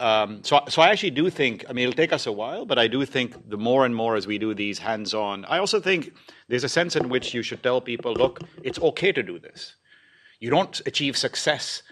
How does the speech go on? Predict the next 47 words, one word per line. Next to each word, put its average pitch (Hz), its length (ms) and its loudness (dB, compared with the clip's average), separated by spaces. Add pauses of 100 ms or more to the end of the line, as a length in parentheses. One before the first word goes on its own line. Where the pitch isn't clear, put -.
(120)
by 117 160 2
emulating 131 540 0
some 131 300 0
dude. 127 360 -4
And 101 240 -16 (160)
I 139 100 6
can't 202 160 8
tell 208 80 4
you 165 80 2
how 151 120 4
many 156 160 2
economists 131 440 0
sitting 135 240 -4
in 117 100 -6
Pakistan 117 420 0
write 117 260 -2
papers, 113 340 -2
which 104 160 -10
is 98 120 -12
replicated. 107 380 0
I 104 40 -4
mean, 117 380 -2
like, 107 180 -6
Imtiaz 117 420 0
can, 101 160 -8
uh, 104 300 -2
Imtiaz 113 320 2
can 101 100 -10
say 104 120 -6
this 95 160 -8
as 92 80 -12
well. 104 180 -2 (380)
Write 139 200 6
papers. 127 440 0
I'm 117 80 -8
not 127 120 0
saying 113 140 -2
he 131 60 2
does 107 180 2
it, 113 160 -4
but 98 160 -8
he's 104 160 -6
aware 113 220 4
of 92 120 -2
this. 98 260 -6
<laughs> - 880 -8
Um, 113 320 0